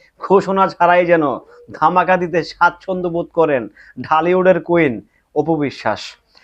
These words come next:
হ্যালো এভরিওয়ান, আসসালামু আলাইকুম। শিমুল আছি আপনাদের সঙ্গে। অপু বিশ্বাসের একটি সিনেমা, দুটো সিনেমার,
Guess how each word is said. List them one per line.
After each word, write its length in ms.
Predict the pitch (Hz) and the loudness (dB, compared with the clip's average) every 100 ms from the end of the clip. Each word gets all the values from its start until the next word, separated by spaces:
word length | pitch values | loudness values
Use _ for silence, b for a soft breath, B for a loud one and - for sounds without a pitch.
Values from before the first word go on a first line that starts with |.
| B B B - | B B B 0
হ্যালো 220 | 165 202 | 2 2
এভরিওয়ান, 340 | 185 190 151 | 2 4 2
আসসালামু 460 | 110 135 175 165 151 | 0 0 2 2 2
আলাইকুম। 320 | 131 113 98 - | 0 -4 -14 -14
শিমুল 400 | - 196 202 202 | -4 0 2 2
আছি 200 | 180 190 | 2 0
আপনাদের 240 | 175 170 | 0 -2
সঙ্গে। 340 | - 156 131 92 _ _ _ _ _ 185 | -2 -2 -2 -4 _ _ _ _ _ 0
অপু 160 | 226 | 2
বিশ্বাসের 480 | 240 - 220 226 233 | 2 2 2 4 4
একটি 180 | 226 214 | 4 -2
সিনেমা, 580 | 208 202 202 233 269 180 | -4 0 4 4 2 -4
দুটো 260 | 175 175 | -6 -6
সিনেমার, 400 | 180 190 190 196 | -4 2 4 2